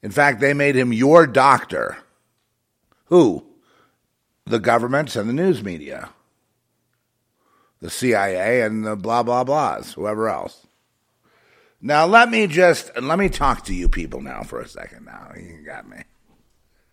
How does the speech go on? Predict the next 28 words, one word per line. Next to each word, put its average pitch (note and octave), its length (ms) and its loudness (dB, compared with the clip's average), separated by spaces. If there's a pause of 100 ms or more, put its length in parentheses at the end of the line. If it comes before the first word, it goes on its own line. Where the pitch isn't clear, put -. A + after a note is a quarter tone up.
(500)
'Cause G2 160 -8
I'm B2+ 120 0
gonna C3 160 -2
give G#2 160 -6
you G2+ 140 -6
a F2+ 60 -8
message F2+ 460 -12
directly E2+ 440 -14
from C#2+ 180 -18
God. G1+ 420 -14 (4000)
And E2+ 80 -10
I A2+ 180 0
know B2+ 100 0
you're B2 220 0
afraid F#2+ 300 -6
of D2+ 120 -16
God. - 340 -16
I F#2 140 -10
know F2 360 -14
deep F#2+ 240 -14
down D#2+ 340 -18
you D#2+ 120 -18
know C2+ 320 -18 (1040)
God's E2+ 280 -10
gonna D#2+ 200 -12
wipe C#2+ 400 -10
you F#2 200 -10
out. - 420 -18